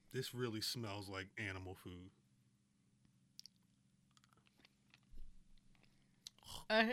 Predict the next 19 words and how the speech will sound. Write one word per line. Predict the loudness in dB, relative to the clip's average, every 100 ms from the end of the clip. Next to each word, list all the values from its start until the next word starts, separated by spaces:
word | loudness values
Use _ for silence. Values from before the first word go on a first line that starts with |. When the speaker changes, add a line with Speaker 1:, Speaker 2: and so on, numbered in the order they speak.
| 6 4
Speaker 2:
uh, |
shut, | 4 6 6 4 4
ah, | 8 12 12 10 2 -6 -6 -12 -20 -20 -20 -4 8
that | 12 12
is, | 10 -2 -12 -2 6
oh, | 8 10 6 2
that | 8 8 8
is | 2
disgusting. | -6 -6 4 4 4 -2 -4 -2 -4 -4 -14 -14 -12 -6 -6 -6 -16 -12 -12 -12 -18 -18 -18 -16 -18 -16 -14 -6 -4 -4 -10 -12 -10 -12 -12 -14 -16 -2
Uh, | 4 6 6 2 -12 -18 -16 -10
nope, | 0 4 6 4 -2 -10 -12 -8 2
nope, | 6 6 6 -2 -4
nope, | 0 2 0 -4 -10 -2
nope. | 2 4
Speaker 1:
I | 6
am | 4
so | 4 2
Speaker 2:
Nope. | 4
Speaker 1:
sorry. | 6 8 8 6